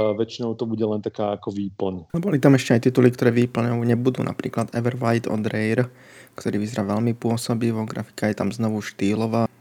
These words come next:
Speaker 2: a zaujímavá, podobne ako pri Sea of Thieves. Aj keď ešte neviem, aká tam bude hrateľnosť.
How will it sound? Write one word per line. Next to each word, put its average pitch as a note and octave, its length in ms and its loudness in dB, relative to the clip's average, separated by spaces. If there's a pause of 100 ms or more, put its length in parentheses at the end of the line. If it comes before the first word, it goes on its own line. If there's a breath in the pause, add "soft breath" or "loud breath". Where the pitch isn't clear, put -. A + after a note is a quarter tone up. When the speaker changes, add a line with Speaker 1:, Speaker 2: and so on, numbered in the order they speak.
(200)
Speaker 2:
a G2 160 -8
zaujímavá, A#2 560 0
podobne G#2+ 400 -2
ako - 240 -8
pri G2 160 -2
Sea G2+ 320 -2
of - 160 -12
Thieves. - 560 -6 (460 loud breath)
Aj A#2 80 -4
keď A#2+ 200 -2
ešte - 160 -8
neviem, A2 200 0
aká G#2 160 -4
tam A2 160 -2
bude A2+ 160 0
hrateľnosť. A2+ 720 -4